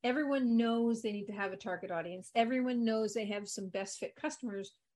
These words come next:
but very few businesses have actually done the work to identify what's their best fit target audience and which one are they gonna focus on right now to expand,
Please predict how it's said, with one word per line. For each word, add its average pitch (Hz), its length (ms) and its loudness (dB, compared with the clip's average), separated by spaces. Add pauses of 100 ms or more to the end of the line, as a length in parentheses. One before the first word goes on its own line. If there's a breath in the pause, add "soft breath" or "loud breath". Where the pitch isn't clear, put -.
but 214 140 -4
very 233 380 4
few 269 180 -6
businesses 214 520 -4
have 196 200 -8
actually 226 400 -4
done 220 220 -2
the 214 80 -2
work 190 320 -4
to 196 140 -6
identify 190 680 -4 (460)
what's 269 340 4
their 202 220 0
best 202 600 -4
fit 226 200 -2
target 202 300 -6
audience 185 640 -6
and 220 200 0
which 254 260 0
one 233 260 2
are 226 40 2
they 202 160 -2
gonna 196 140 -6
focus 233 500 0
on 196 180 -4
right 185 240 -2
now 190 240 -2
to 185 140 -8
expand, 165 560 -6